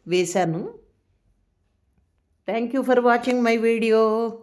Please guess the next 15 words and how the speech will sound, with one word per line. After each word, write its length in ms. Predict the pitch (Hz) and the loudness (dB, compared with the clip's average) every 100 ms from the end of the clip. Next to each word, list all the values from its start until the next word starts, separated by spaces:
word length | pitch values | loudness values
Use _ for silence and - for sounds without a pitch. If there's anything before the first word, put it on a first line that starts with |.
| - _ _ _ _ _ _ _ _ _ - | -20 _ _ _ _ _ _ _ _ _ -4
ఒక్కసారి 600 | 185 220 208 220 226 - | 2 4 6 4 4 6
చేసుకుని 380 | 233 233 - 240 | 6 6 2 4
తినండి. 500 | 233 220 220 214 269 | 4 4 4 2 2
నా 160 | 302 220 | 2 4
వీడియోస్ 460 | 220 240 262 262 | 4 2 0 0
కనుక 220 | 247 247 | 0 0
మీకు 260 | 247 233 233 | 0 -2 -2
నచ్చినట్టయితే 640 | 233 220 240 240 247 240 | -2 -2 -2 0 0 0
లైక్ 340 | 247 226 226 240 | 2 2 0 0
చేయండి, 280 | 247 240 247 | 0 0 0
షేర్ 360 | 233 233 233 | 2 2 2
చేయండి, 240 | 247 247 254 | -2 -2 -2
సబ్స్క్రైబ్ 520 | 233 220 247 247 254 | -4 0 0 2 2
చేసుకోవటం 420 | 254 254 247 254 | 0 0 0 0
మాత్రం 520 | 247 254 262 285 277 | 0 0 0 -2 -2